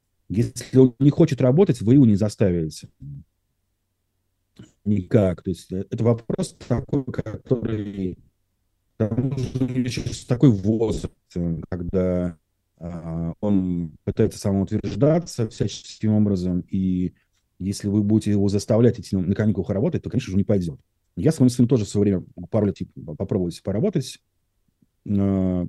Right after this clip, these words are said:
пораздавать листовки, ему не понравилось, он несколько дней поработал, получил какие-то свои, э, деньги там небольшие, но с-, тем не менее получил, да, за это.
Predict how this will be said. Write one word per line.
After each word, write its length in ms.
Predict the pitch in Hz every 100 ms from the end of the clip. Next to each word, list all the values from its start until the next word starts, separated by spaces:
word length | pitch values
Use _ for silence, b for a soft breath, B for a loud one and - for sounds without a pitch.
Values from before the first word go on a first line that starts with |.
| -
пораздавать 340 | 101 92 104
листовки, 420 | 104 - 196 -
ему 100 | 107
не 80 | 113
понравилось, 480 | 104 127 208 151 -
он 60 | 107
несколько 200 | - 101
дней 120 | 98
поработал, 520 | 104 151 196 135 135 _ _ -
получил 320 | 101 107 110
какие-то 360 | 101 101 92
свои, 480 | 90 - 95 90 87
э, 300 | 85 85 85 82
деньги 380 | 82 180 185
там 380 | 160 123 117 110
небольшие, 440 | 110 120 120 120 110
но 140 | 104
с-, 160 | - -
тем 140 | - 107
не 80 | 104
менее 100 | 95
получил, 440 | 107 113 - 90
да, 140 | 117
за 120 | 113 98
это. 280 | 85 82